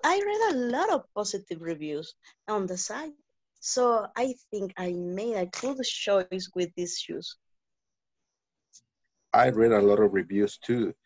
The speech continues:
Speaker 2: but I didn't know that sellers could post fake reviews. You may want to go and double check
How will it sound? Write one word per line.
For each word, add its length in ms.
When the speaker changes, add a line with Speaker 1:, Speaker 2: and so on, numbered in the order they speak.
Speaker 2:
but 120
I 80
didn't 380
know 280
that 280
sellers 640
could 240
post 240
fake 240
reviews. 420
You 80
may 180
want 260
to 80
go 280
and 120
double 220
check 280